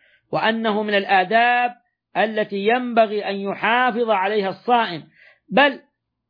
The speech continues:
حديث عمرو بن العاص رضي الله تبارك وتعالى عنه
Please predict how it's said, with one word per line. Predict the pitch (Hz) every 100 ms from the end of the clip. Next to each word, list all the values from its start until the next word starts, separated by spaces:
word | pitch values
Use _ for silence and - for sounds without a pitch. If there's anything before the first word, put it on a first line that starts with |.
| _
حديث | - - 180 214 220 208 202
عمرو | 185 277 262 226
بن | 208
العاص | 175 196 240 285 - _ _ _ _ _ _ _ _ _ _ -
رضي | 233 233 226
الله | 214 226 233 214 190
تبارك | 190 190 220 233 226 208 208
وتعالى | 196 196 190 196 220 208
عنه | 202 285 320